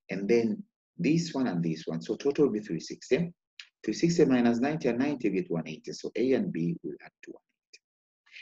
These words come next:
And finally, we have just looked at the last law here, which says uh, alternate segment theory, uh, which states if you have got a triangle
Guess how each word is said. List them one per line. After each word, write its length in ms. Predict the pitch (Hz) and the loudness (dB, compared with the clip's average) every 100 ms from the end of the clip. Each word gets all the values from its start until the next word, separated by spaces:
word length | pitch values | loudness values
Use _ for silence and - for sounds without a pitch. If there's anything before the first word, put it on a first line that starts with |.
| - | -6
And 160 | 110 113 | -4 -4
finally, 460 | - 165 196 160 135 | 0 4 8 8 10
we 120 | 127 | 8
have 120 | 117 | 6
just 320 | 143 139 - | 4 0 0
looked 220 | 123 131 127 | 2 2 0
at 180 | 117 | -2
the 120 | 92 92 101 | 0 2 4
last 400 | 156 170 - 127 | 4 4 0 0
law 160 | 113 | 2
here, 400 | 95 92 87 92 - _ | 2 0 -2 -4 -10 _
which 200 | - 113 | 0 0
says 480 | - - 80 104 135 180 175 _ _ _ _ - - - - - _ _ _ _ - 98 | 0 -2 2 2 0 -2 -6 _ _ _ _ -20 -18 -16 -16 -18 _ _ _ _ -10 0
uh, 300 | 98 95 90 - _ | 2 2 0 -4 _
alternate 960 | 131 151 170 170 170 170 170 165 165 165 | 4 6 6 2 2 4 6 6 4 2
segment 720 | - 160 147 - 147 143 139 - - - | 0 2 4 2 0 0 -2 -8 -16 -2
theory, 480 | 170 139 101 87 - - | 4 6 6 2 -10 -12
uh, 40 | 95 | -4
which 240 | 127 131 | -2 -2
states 400 | 120 - 143 147 - | -4 4 4 4 -6
if 180 | 123 - | -6 2
you 100 | 127 | 2
have 120 | 117 | 2
got 180 | - 117 | 2 2
a 80 | 117 | 2
triangle 800 | 120 170 175 85 85 82 104 131 | -2 0 2 2 -2 -2 -2 -4